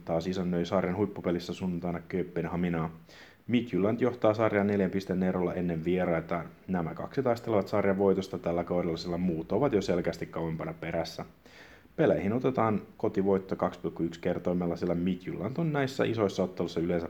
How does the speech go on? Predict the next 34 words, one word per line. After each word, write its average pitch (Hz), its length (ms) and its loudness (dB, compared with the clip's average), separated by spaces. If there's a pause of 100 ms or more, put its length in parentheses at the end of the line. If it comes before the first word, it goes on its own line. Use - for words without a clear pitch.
pärjännyt 80 400 -2
hyvin, 104 340 0 (360)
sillä 98 200 0
se, 85 160 -4 (260)
he 104 60 0
ovat 85 200 0
voittaneet 127 380 0
Köpiksen 110 460 2
nyt 95 180 0
kuusi 101 280 -2
kertaa 92 340 0
putkeen 90 420 -4
kotonaan, 87 520 -2 (340)
ja 90 160 -2
viidesti 92 420 -2
näissä 127 320 0
otteluissa 95 380 -4
he 92 80 -6
ovat 87 200 -2
onnistuneet 85 460 -4
maaliteossa 82 580 -4
vähintään 80 360 -8
kolme 82 320 -4
kertaa. 82 520 -4 (520)
Midtjyllandin 104 1000 0 (320)
yli 113 200 2
kaksi 107 300 0
ja - 40 0 (140)
puoli 104 220 6
maalia 95 420 4
antaisi 98 440 -6
muhkaan 104 440 -2
viisi 85 320 -4
kertoimen. 80 540 -4